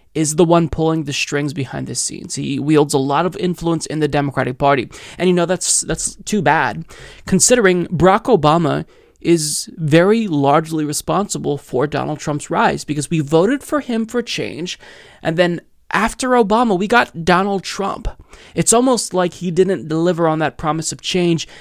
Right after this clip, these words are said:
and now he's making sure that we never get change. Let's assume for a moment that Barack Obama hadn't stepped in and influenced everyone like Amy Klobuchar, Pete Buttigieg, and Beto O'Rourke to endorse Joe Biden.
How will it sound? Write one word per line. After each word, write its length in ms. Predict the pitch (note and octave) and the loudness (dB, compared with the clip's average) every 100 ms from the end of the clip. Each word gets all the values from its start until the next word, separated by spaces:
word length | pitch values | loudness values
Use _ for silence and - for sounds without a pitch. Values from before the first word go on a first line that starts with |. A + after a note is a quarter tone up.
| - - - | -20 -8 0
and 200 | F3 E3+ | 2 2
now 280 | A3+ B3 | 2 2
he's 220 | D#3 D#3+ D#3+ | 2 -2 -2
making 360 | F3+ E3+ D#3+ | -2 -2 -4
sure 420 | - - B3 G#3+ | -2 -4 2 2
that 180 | D3 E3 | 2 -2
we 120 | F#3 | -2
never 340 | F3 D#3+ D#3+ D#3+ | -2 -2 0 -2
get 220 | D#3 D3+ | -2 -4
change. 640 | - C#3+ B2+ - - - - _ _ _ _ _ _ _ _ _ _ _ _ - - - _ _ _ _ _ | -6 -6 -6 -10 -12 -16 -20 _ _ _ _ _ _ _ _ _ _ _ _ -20 -20 -20 _ _ _ _ _
Let's 220 | - B3+ D4+ | 0 2 2
assume 460 | - - G#3 G3+ | 2 2 2 0
for 180 | - D#3+ | -2 -2
a 60 | D3+ | 0
moment 360 | C3+ C#3 - | 0 -2 -2
that 160 | C#3+ D#3 | -4 4
Barack 240 | F#3 B3+ | 4 6
Obama 400 | A#3+ F3+ F3 F3 | 2 2 2 0
hadn't 380 | D#3+ E3+ F3 D#3+ | -2 -2 -2 -2
stepped 420 | - D3 B2+ - | -6 -6 -6 -8
in 240 | G#2 A2+ E3+ - - - | -10 -10 -12 -16 -20 -2
and 160 | E3 - | 0 2
influenced 580 | F#3+ F#3 F3 D#3+ D3+ D3+ | 0 0 0 0 0 -4
everyone 380 | D3 C3+ B2+ C3+ | -4 -6 -8 -6
like 260 | C3 - - | -8 -8 -4
Amy 200 | D#3+ D#3 | -2 -2
Klobuchar, 760 | - D#3 D3+ - - A2+ G#2+ | -4 -6 -6 -8 -8 -6 -6
Pete 260 | - F3 E3 | -4 -4 -2
Buttigieg, 640 | D#3 C#3+ - B2+ A2+ - - | -2 -2 -2 -2 -2 -4 -4
and 160 | D3 C#3+ | -2 0
Beto 220 | D3+ C3 | 0 0
O'Rourke 380 | C#3+ D3 D3 - | -2 -2 -4 -4
to 140 | D3+ | -6
endorse 320 | C#3+ C#3+ C3+ | 0 0 0
Joe 160 | - B2+ | -2 -2
Biden. 440 | B2 D3+ G2 - | 0 0 -2 -8